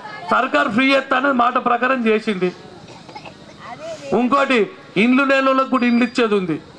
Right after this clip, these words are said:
టీఆర్ఎస్ వాడు ఏం చేసిండు, మొన్న ఎలక్షన్ అప్పుడు మీ అందరికి ఇండ్లు కట్టామని పేపర్ ఇచ్చిండు. నేను ఆ రోజు చెప్పిన గుడికాడ, హనుమాన్ల కాడ, ఆ పేపర్ అమ్మ దానికి విలువ లేదని చెప్పినా కానీ మీరు నన్ను నమ్మలేరు.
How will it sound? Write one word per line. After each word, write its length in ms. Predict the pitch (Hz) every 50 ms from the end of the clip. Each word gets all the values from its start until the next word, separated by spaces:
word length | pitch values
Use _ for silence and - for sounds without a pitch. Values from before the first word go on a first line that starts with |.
| - - - - - - - - - - - - - - - -
టీఆర్ఎస్ 360 | 202 233 262 277 277 277 254
వాడు 140 | 262 262 254
ఏం 180 | 262 277 262 277
చేసిండు, 400 | 269 269 269 285 269 254 247 254
మొన్న 200 | 240 247 247 240
ఎలక్షన్ 380 | 240 247 254 - - 262 247
అప్పుడు 400 | 254 247 247 254 247 247 262 240 240 - - - - -
మీ 80 | 220 240
అందరికి 420 | 220 247 262 262 277 262 - 262
ఇండ్లు 200 | 254 262 269 262
కట్టామని 460 | 254 - - 254 240 247 254 254 277
పేపర్ 360 | - 254 233 233 233 240 233
ఇచ్చిండు. 420 | 226 220 - - 190 165 143 139 139 - - - - - - - - -
నేను 160 | 185 220 233
ఆ 100 | 233 226
రోజు 240 | 233 254 254 208 220
చెప్పిన 280 | 226 220 208 247 240 208 190 180
గుడికాడ, 300 | 208 220 214 226 220 190
హనుమాన్ల 320 | 190 196 208 208 208 196
కాడ, 240 | 185 - 165 156 139 127 - - - - - - - -
ఆ 60 | 190
పేపర్ 460 | 208 - 214 220 247 254 247 269 262
అమ్మ 180 | 262 247 247 247
దానికి 260 | - 254 247 240 226
విలువ 240 | 220 226 233 247 247
లేదని 260 | 247 247 240 233 226
చెప్పినా 260 | 226 226 233 233 233 233 220 -
కానీ 140 | 214 214 214
మీరు 160 | 220 220 214
నన్ను 200 | 208 196 190 180 175
నమ్మలేరు. 380 | 180 196 208 202 175 151 113